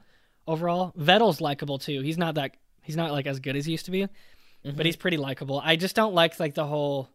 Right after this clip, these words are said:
Speaker 1: I guess, the engineering team of Red Bull, <laughs> or not Red Bull, of Aston Martin. I think they, they're annoying in, like, their desire to bend the rules and stuff, and
Speaker 2: Mm.
Speaker 1: suing the F I A is stupid. I don't know. That's so stupid just 'cause the rules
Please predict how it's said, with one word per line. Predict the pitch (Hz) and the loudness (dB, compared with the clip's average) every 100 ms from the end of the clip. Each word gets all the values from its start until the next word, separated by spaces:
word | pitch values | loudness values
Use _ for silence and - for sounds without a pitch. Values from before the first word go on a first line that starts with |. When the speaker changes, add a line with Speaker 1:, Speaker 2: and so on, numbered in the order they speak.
| _ _ _ _ _ _ | _ _ _ _ _ _
Speaker 1:
I | 156 | -2
guess, | 165 - | -2 -2
the | 165 | -4
engineering | 156 156 147 135 131 127 123 | -2 0 0 0 -2 -6 -10
team | 123 120 | -12 -14
of | 120 | -14
Red | 120 120 | -16 -16
Bull, | 117 113 _ _ - | -18 -20 _ _ -2
<laughs> | 185 190 | 0 4
or | 185 160 | 4 4
not | 156 143 | 2 2
Red | 139 | 0
Bull, | 135 135 | 0 -4
of | 147 139 | -4 -4
Aston | 131 135 143 | -6 -10 -14
Martin. | 127 117 117 127 _ _ _ _ - | -14 -14 -14 -18 _ _ _ _ -8
I | 156 | -2
think | 180 170 | -2 2
they, | 185 170 160 143 165 165 _ | 4 4 2 -4 -14 -18 _
they're | 165 156 | 0 0
annoying | 147 147 147 147 147 147 143 147 - _ | 2 0 2 2 0 -2 -4 -6 -12 _
in, | 160 147 143 135 143 | -6 -4 -2 -4 -6
like, | 139 135 | -8 -8
their | 160 139 139 - _ _ _ _ _ _ _ _ _ | -6 -6 -6 -8 _ _ _ _ _ _ _ _ _
desire | 165 143 131 135 135 143 | -2 -2 -2 -4 0 0
to | |
bend | 135 131 131 | 0 -2 -2
the | 135 | -4
rules | 127 127 127 127 131 | -6 -8 -8 -8 -8
and | 127 | -10
stuff, | - 131 127 - | -10 -10 -10 -12
and | 123 123 - _ _ _ _ _ _ 143 | -14 -16 -20 _ _ _ _ _ _ -12
Speaker 2:
Mm. | |
Speaker 1:
suing | 214 226 233 | -2 2 2
the | 226 | 0
F | 180 175 | -2 -2
I | 156 | -2
A | |
is | 143 | -2
stupid. | 135 - 107 113 117 | -6 -12 -18 -16 -14
I | 123 | -14
don't | 123 | -14
know. | 113 | -12
That's | 143 151 | -10 -8
so | - - | -8 -8
stupid | - - 117 - 123 | -10 -14 -14 -14 -14
just | 127 | -14
'cause | - 131 | -12 -12
the | 123 | -12
rules | 120 120 123 - | -12 -14 -14 -16